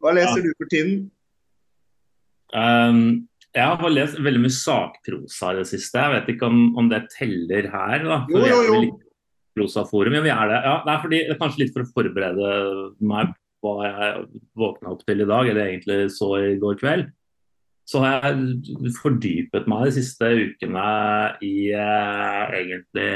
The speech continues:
Speaker 2: fremveksten av høyrepopulisme, både i Europa og i, eh, U S A. og lest, eh, mange norske forfattere. Anne Bitz, eh, det er jo, altså, hennes, eh, to bøker om Manshaus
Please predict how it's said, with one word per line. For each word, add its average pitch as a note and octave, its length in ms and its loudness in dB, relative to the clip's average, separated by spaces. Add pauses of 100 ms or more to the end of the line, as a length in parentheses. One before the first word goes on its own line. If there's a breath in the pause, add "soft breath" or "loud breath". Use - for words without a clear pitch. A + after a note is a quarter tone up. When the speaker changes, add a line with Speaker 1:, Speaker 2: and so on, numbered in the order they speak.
(260)
Speaker 2:
fremveksten F#2 560 -6
av F#2+ 80 -4
høyrepopulisme, F2+ 840 -4
både F2+ 280 0
i F2+ 40 -2
Europa F2+ 460 -4 (160)
og F#2 800 -2
i, F#2+ 140 0 (120)
eh, F#2 300 -2
U F#2+ 80 0
S F#2+ 140 -4
A. A2+ 100 -2 (680 soft breath)
og A2 80 2
lest, G2+ 400 -2
eh, G#2+ 80 2
mange G2 240 -2
norske - 460 -8 (100)
forfattere. - 480 -6
Anne F#2 400 -2
Bitz, - 560 -4
eh, F#2+ 240 -2
det F2+ 80 -4
er E2+ 160 -4
jo, F#2 80 2 (220)
altså, F#2 200 -4
hennes, E2+ 380 -6
eh, F#2 220 -2
to F2+ 180 -2
bøker F#2+ 640 -4
om F2+ 100 -6 (140)
Manshaus F2 560 -6